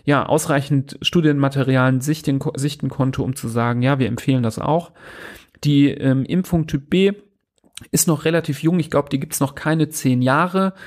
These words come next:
wird aber in anderen Ländern, wie gesagt, schon seit längerer Zeit eingesetzt. Und man muss sagen, es gibt auch schon große, sehr große Studien zum Thema. Ich meine, die größte kommt aus England,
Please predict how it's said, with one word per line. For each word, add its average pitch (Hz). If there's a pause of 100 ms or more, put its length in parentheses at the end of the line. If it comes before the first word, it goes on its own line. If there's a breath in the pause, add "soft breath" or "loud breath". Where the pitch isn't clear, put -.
(140 loud breath)
wird 160
aber 139
in 131
anderen 156
Ländern, 151
wie 143
gesagt, 135
schon 127
seit 123
längerer 127
Zeit -
eingesetzt. 147
Und 120
man 123
muss 170
sagen, 151
es -
gibt - (140)
auch 160
schon 165
große, 151
sehr 143
große 151
Studien 135
zum 123
Thema. 139 (300 loud breath)
Ich -
meine, 160
die 139
größte 147
kommt 139
aus -
England, 143